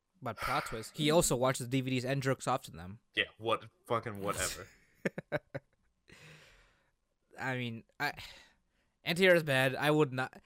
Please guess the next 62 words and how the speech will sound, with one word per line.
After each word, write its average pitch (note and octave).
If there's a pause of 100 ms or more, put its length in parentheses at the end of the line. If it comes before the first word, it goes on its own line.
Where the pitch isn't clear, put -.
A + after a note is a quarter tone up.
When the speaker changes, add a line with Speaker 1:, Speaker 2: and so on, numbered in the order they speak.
(140)
Speaker 1:
I D#3
generally, D#3
d-, C3 (280)
uh, C#3+
other E3+
than F3
Ultimate D#3
Door, C3
Ult-, C3
uh, C#3
N C#3+
T C#3+
R C#3
is A#2
generally B2+
something B2+
I B2
clearly C3
stay C3
away A#2
from B2+
'cause C3
I C3
don't C3+
like B2+
the, A2 (460)
I C#3+
don't E3
like D3+
the, B2+
the A2+
feels A2
when A#2
it A#2
comes A#2
to B2
that A#2+
'cause A2+
you, D#3+ (140)
you, - (520)
you D#3
just E3+
empathize C#3+
about A#2
the -
whole A#2
situation. G2+ (380)
Or B2
sympathize. G2
You A#2+
sympathize G#2+ (100)
the G#2
whole A2+
situation, G#2
Speaker 2:
And G#2
I A2
Speaker 1:
and A2
Speaker 2:
don't A2+
Speaker 1:
it's G#2+
Speaker 2:
wanna G#2+
Speaker 1:
just -
Speaker 2:
sympathize. A2